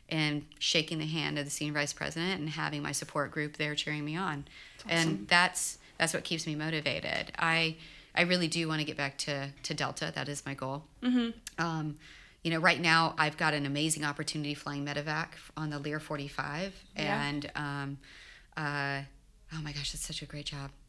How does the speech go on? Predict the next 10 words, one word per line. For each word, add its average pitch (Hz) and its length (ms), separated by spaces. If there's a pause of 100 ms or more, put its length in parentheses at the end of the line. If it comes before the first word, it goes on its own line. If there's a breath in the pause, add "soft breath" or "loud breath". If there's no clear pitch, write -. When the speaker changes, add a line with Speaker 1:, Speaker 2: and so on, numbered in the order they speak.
(260)
Speaker 1:
It 165 160
is 156 140
such 156 200
a - 40
great 135 180
job. 135 220 (160)
I, 151 340
I 151 380
have 156 180
learned 143 360